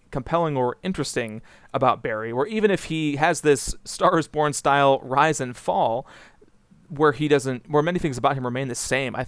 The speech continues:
I don't think it loses the, what's compelling about it, which also, again, is part of the, these themes that Kubrick is working with about fate and destiny, about the, it's kind of satirizing the ruling class, and I, I would argue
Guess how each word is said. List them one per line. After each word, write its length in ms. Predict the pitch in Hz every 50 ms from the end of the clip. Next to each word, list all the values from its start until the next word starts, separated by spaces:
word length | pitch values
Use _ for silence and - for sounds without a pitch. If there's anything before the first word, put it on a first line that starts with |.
| - -
I 40 | 135
don't 140 | 156 190 185
think 140 | 208 170 147
it 80 | -
loses 680 | 127 127 123 131 151 165 143 127 127 123 120 120 - - -
the, 380 | - 117 127 123 120 113 107 - - - - _ _ -
what's 220 | - 127 143 - -
compelling 460 | - 131 113 - - 143 139 139 127
about 260 | 117 107 113 113 107
it, 80 | - -
which 160 | 147 - - - - - - -
also, 340 | - 240 - - 160 139 135
again, 300 | 135 120 151 156 139 117
is 180 | 117 113 - - - - - - - _ _ -
part 220 | - 180 190 196
of 140 | 170 139 120
the, 280 | 135 135 131 127 123 - _ _ _ _ _
these 380 | - 127 131 127 123 117 - - - -
themes 480 | - - 180 208 190 156 139 131 117
that 160 | 127 107 -
Kubrick 320 | - - 139 117 131 117 -
is 200 | 117 113 110 - -
working 380 | 123 117 127 131 - 120 113 110
with 200 | 104 104 - - -
about 300 | 113 127 120 113 - _ _ _ _ _ _ _ _ _ _ _ _ - -
fate 180 | - - 151 -
and 80 | - 113
destiny, 560 | 156 180 175 - - 156 151 147 143 139 139 - - - - -
about 400 | - 131 123 127 120 113 113 - _ _
the, 300 | - - 127 123 117 107 - _ _ _ _ _ _ _ _ _ _ _ _
it's 140 | - - -
kind 160 | - 170 151
of 40 | -
satirizing 640 | - - 127 135 139 135 135 131 135 123 131 127 123
the 60 | 117
ruling 360 | - 135 151 180 185 185 180 165
class, 440 | - 170 160 156 160 160 - - -
and 120 | - 135
I, 140 | 131 131 131 -
I 100 | 143 151
would 180 | 156 151 - -
argue 580 | - 143 156 151 131 - 131 127 127 123 120